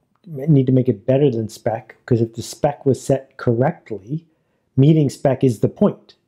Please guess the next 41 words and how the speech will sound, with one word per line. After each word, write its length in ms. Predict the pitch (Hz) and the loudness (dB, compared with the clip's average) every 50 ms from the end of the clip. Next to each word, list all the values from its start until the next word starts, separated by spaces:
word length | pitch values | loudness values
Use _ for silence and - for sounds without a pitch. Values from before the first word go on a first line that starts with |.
| _ _ _ _ _ _ _ _ _ _ _ | _ _ _ _ _ _ _ _ _ _ _
Perfectionism 960 | - 123 - - - - 233 240 233 - - 170 143 127 113 117 120 117 113 | -4 -4 -4 -4 -2 -2 -2 -2 -2 -2 0 2 2 2 2 0 -2 -2 -2
says, 380 | - 127 117 113 113 113 - - - | -2 -2 0 0 -2 -6 -8 -8 -4
"I 80 | - 139 | -2 -2
can 160 | 131 - 127 | 0 2 2
always 380 | 127 127 147 170 196 190 190 - | 2 2 2 2 2 0 -2 -2
find 280 | - 160 151 147 127 | -2 -2 -2 -2 -2
something 380 | - - 139 127 - 143 131 123 | -4 -4 -4 -4 -2 -2 -2 -2
to 180 | - 131 131 123 | 0 0 2 2
improve." 640 | 120 120 117 - - 143 131 110 - - _ _ _ _ _ _ _ _ _ _ _ _ _ _ _ - | 2 0 -2 0 0 0 0 0 -2 -12 _ _ _ _ _ _ _ _ _ _ _ _ _ _ _ 0
If 180 | 127 123 - | 0 0 2
that's 320 | 170 180 208 226 214 - - | 2 2 2 0 -4 -6 -4
true, 240 | - 151 139 131 | 2 4 4 4
that 220 | 127 135 139 151 151 | 4 2 0 0 0
means 180 | 139 135 127 | 0 2 2
you 100 | 131 139 | 4 4
will 160 | 135 135 131 131 | 4 4 4 4
never 280 | 131 135 135 135 135 | 2 2 2 2 0
ship 280 | 131 - - 196 196 - | 0 0 0 -2 -2 -2
it, 260 | 104 101 _ _ _ _ _ _ _ _ _ _ - | -8 -14 _ _ _ _ _ _ _ _ _ _ -2
because 340 | 131 127 - 143 131 117 127 | 0 2 4 2 2 2 2
you 180 | 139 143 143 | 0 2 2
are 100 | 135 123 | 2 2
holding 440 | 120 - 151 143 139 131 135 120 117 | 0 0 0 0 2 2 2 2 2
back 440 | 120 147 151 156 127 113 113 - - | 0 -2 -4 -4 -8 -12 -16 -20 -20
saying, 600 | - - - 151 135 127 123 123 120 120 127 143 _ _ _ - | -8 -2 0 0 2 2 2 0 0 -2 -4 -10 _ _ _ -4
"I 100 | - 120 | -4 -2
can 140 | 117 127 127 | 0 2 2
always 280 | 127 127 127 123 120 | 2 2 2 0 0
find 200 | - 127 123 107 | 0 -2 -2 0
something 300 | - 117 110 110 117 110 | -2 -2 -2 -2 -2 -2
to 180 | 104 - 120 113 | 0 0 2 2
improve." 600 | 110 104 101 - - 123 104 - _ _ _ _ _ _ _ _ _ _ _ _ _ _ - | 2 0 -2 0 0 0 0 -2 _ _ _ _ _ _ _ _ _ _ _ _ _ _ 0
We're 100 | 156 185 | 0 0
not 180 | 233 220 - | 0 0 2
looking 580 | 175 160 202 220 175 - 156 135 127 127 127 127 _ _ _ _ _ _ _ _ _ _ _ | 4 4 4 4 2 0 0 2 2 0 -2 -4 _ _ _ _ _ _ _ _ _ _ _
for 220 | - - 156 139 | -4 -2 -2 -2
perfect. 420 | 139 - - 175 165 - 120 - - | -2 0 -2 -2 -2 -2 -4 -2 0
There 140 | 151 151 | 2 2
is 140 | 160 147 - | 2 2 2
no 140 | 135 123 110 | 0 0 0
perfect. 640 | - _ - 117 - - - - _ _ _ _ | -2 _ -10 -10 -10 -10 -16 -20 _ _ _ _